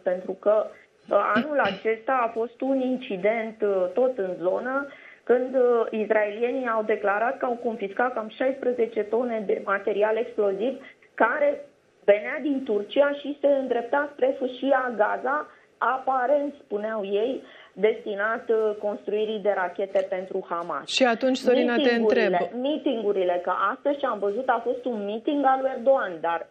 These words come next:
Speaker 1: zilele, uh, trecute au fost alte meetinguri în Istanbul și, uh, inclusiv presa a văzut că meetingurile organizate în Istanbul pro-Palestina,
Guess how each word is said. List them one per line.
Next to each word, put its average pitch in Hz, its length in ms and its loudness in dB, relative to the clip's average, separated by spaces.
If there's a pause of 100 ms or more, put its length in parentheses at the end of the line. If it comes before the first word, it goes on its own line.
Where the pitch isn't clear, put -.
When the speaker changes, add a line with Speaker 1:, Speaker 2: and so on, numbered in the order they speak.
(160)
Speaker 1:
zilele, 202 760 2
uh, 175 400 0 (120)
trecute - 460 0
au 233 220 2
fost 240 260 2
alte 302 320 0 (120)
meetinguri 220 580 0
în 180 140 -2
Istanbul 175 640 -2 (680)
și, 233 400 -2
uh, 202 360 4 (120)
inclusiv 269 640 -2
presa 330 360 2
a 208 120 0
văzut 185 540 -2
că 226 200 2 (140)
meetingurile 254 920 2
organizate 196 840 0
în 226 260 -4
Istanbul 233 560 0 (120)
pro-Palestina, 202 1160 0